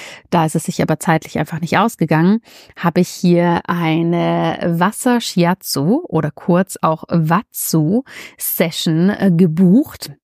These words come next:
Das heißt, das war eine unglaublich spannende Erfahrung, weil es wirklich eine Art Wasser-Shiatsu war, also wo man im Wasser war, im Wasser geschwebt ist, ja, und dann sozusagen gewisse Massagetechniken angewendet wurden und auch zwischendurch,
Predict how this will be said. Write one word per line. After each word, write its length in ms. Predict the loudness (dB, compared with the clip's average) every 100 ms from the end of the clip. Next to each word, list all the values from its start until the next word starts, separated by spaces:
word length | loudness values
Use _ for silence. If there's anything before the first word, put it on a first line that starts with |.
| _ _ _ _ _ -6
Das 140 | -4
heißt, 300 | 0 0 0
das 140 | -4 0
war 100 | 0
eine 180 | 2 2
unglaublich 440 | 2 2 2 0
spannende 260 | 0 0 0
Erfahrung, 400 | 0 0 2 2
weil 160 | 2
es 140 | 0 -2
wirklich 320 | -4 -4 -2
eine 180 | -2 0
Art 160 | -4 -6 -18 -10
Wasser-Shiatsu 840 | -2 -2 0 -2 0 2 2 0
war, 240 | 0 0 0
also 220 | -2 -2
wo 60 | -2
man 180 | -2 -4 -12 -20 -20 0
im 280 | 4 4 4
Wasser 380 | 2 2 0 2
war, 400 | 4 4 2 0
im 220 | 0 2
Wasser 280 | 0 0 0
geschwebt 840 | 0 -2 -2 2 2 0 -4 -10 0
ist, 440 | 0 0 -4 -12 -2
ja, 340 | 2 4 2
und 240 | 2 -2 0
dann 140 | 0
sozusagen 720 | -2 -6 -4 0 2 2 0 -4 -8 -2
gewisse 360 | 0 0 2
Massagetechniken 1300 | 2 0 0 2 2 0 -2 -4 -2 -2 0 0 0 0
angewendet 560 | 2 4 4 2 2
wurden 460 | 2 2 2 0 0
und 180 | -4 -6
auch 140 | -8
zwischendurch, 640 | -6 -2 0 2 2 0